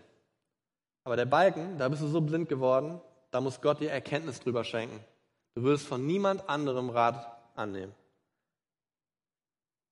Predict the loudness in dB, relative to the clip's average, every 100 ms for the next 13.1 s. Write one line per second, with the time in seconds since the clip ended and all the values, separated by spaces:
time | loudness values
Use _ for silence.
0 | _ _ _ _ _ _ _ _ _ _
1 | _ _ _ _ _ -10 -6 0 0 2
2 | 0 0 2 2 0 -10 -12 -8 -4 0
3 | 0 -4 -10 _ _ _ _ _ -8 -6
4 | 0 0 -2 -6 -8 -6 -6 -6 -8 -14
5 | _ _ _ _ _ _ _ _ _ -10
6 | -4 -4 -2 -4 -2 -4 -4 -6 -8 -4
7 | -2 -2 -4 -10 -16 _ _ _ _ _
8 | _ _ _ _ _ _ _ _ _ _
9 | _ -20 _ _ _ _ _ _ -6 -2
10 | 2 2 2 0 -4 -2 0 0 -2 0
11 | -4 -4 -6 -4 -4 -4 -4 -4 -2 -2
12 | 0 0 0 0 -4 -10 -8 -4 -2 -4
13 | -6